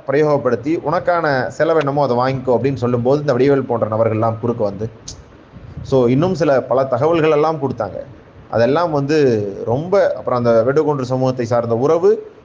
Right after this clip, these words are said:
ஒரு வெள்ளாள கவுண்டர் சமூகத்தை சார்ந்த உறவுக்கு கான்ஃபரன்ஸ் கால் போட்டு கொண்டு வந்தார். ஆஹ், க-, சமூக காணொளிங்கிறனால இந்த இடத்துலலாம் வந்து சமூக வலைதளத்தில் இருக்க காணொளிங்கிறனால நாங்க வந்து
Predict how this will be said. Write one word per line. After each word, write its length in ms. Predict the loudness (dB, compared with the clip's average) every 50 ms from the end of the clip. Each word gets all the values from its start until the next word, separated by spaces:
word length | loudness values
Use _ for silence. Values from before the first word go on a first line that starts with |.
| -8
ஒரு 200 | -4 0 2 2
வெள்ளாள 100 | 4 4
கவுண்டர் 300 | 2 2 0 0 -2 -4
சமூகத்தை 440 | -4 -4 -2 -2 0 0 0 0 -2
சார்ந்த 360 | 0 0 0 0 2 0 0
உறவுக்கு 320 | 2 2 2 0 0 0 -2
கான்ஃபரன்ஸ் 480 | -2 0 -2 -2 -2 -2 -2 -4 -2
கால் 180 | -2 -2 -2 0
போட்டு 240 | 0 0 -2 0 -2
கொண்டு 160 | -2 -2 0
வந்தார். 360 | -2 0 2 0 0 0 -2 -10 -18 -20 -20 -20 -20 -12 -4
ஆஹ், 600 | 0 0 2 4 4 4 4 2 2 0 -2 -6
க-, 340 | -4 -2 0 2 2 0 0
சமூக 340 | 0 -4 -2 0 0 0 0
காணொளிங்கிறனால 840 | 0 0 -2 0 0 0 0 0 0 0 0 0 0 0 0 0 0
இந்த 180 | 0 0 0
இடத்துலலாம் 380 | -2 0 -2 -2 0 0 0 0
வந்து 360 | 0 0 0 0 2 2 0
சமூக 360 | -2 -2 -2 0 2 2 2
வலைதளத்தில் 360 | 2 2 2 2 0 0 -2
இருக்க 240 | -4 -4 -4 -4 -4 -4
காணொளிங்கிறனால 720 | -2 -2 0 0 0 0 0 -2 -2 -2 -2 0 0 0
நாங்க 220 | 0 0 0 0 0
வந்து 320 | -2 0 0 0 0 0